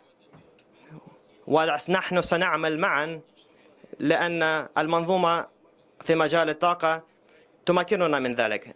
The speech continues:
إنه هذا المشروع مشروع ريا-، ريادي في مجال تعاوننا الثنائي. وفي القرن الماضي من، في النصف الثاني، شارك خبراء الروس بالنشاط في دعم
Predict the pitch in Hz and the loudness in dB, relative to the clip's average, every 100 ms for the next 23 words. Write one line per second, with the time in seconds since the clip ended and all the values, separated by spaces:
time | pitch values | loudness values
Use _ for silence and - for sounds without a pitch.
0 | - 190 190 185 190 185 185 - 208 202 | -2 0 2 2 0 0 0 2 2 4
1 | 196 - 202 202 170 180 170 - 156 175 | 2 0 2 4 2 0 0 0 2 4
2 | 208 170 180 175 175 160 156 180 160 156 | 2 0 -4 -2 -2 0 0 -2 -2 -2
3 | 170 170 165 160 139 - 156 143 101 92 | -2 0 -2 -2 -4 -4 -2 -2 -4 -8
4 | - _ - - - - 135 160 156 175 | -12 _ -20 -20 -20 -10 -2 0 0 -2
5 | 160 160 160 190 175 160 160 190 147 160 | -2 -2 0 0 2 0 0 0 2 0
6 | 175 - 156 156 156 151 - - - - | 0 -2 0 0 -2 -8 -20 -20 -20 -20
7 | - _ _ - 175 156 180 - 160 - | -20 _ _ -2 0 2 0 -2 -2 2
8 | 202 170 175 151 - _ - 202 196 180 | 2 2 -2 -2 -8 _ -2 2 4 2
9 | - - 180 170 170 170 165 - _ - | -2 -2 2 4 4 4 2 -4 _ 0
10 | 156 180 165 165 - - _ _ _ _ | 2 2 2 -2 -6 -12 _ _ _ _
11 | 147 170 165 156 - - 151 151 147 190 | 0 2 2 0 -6 -2 0 0 2 4
12 | 180 - - 170 165 160 147 _ _ _ | 2 -2 -4 2 2 2 -4 _ _ _
13 | _ _ - _ - 139 185 143 117 | _ _ -20 _ -2 0 2 0 -4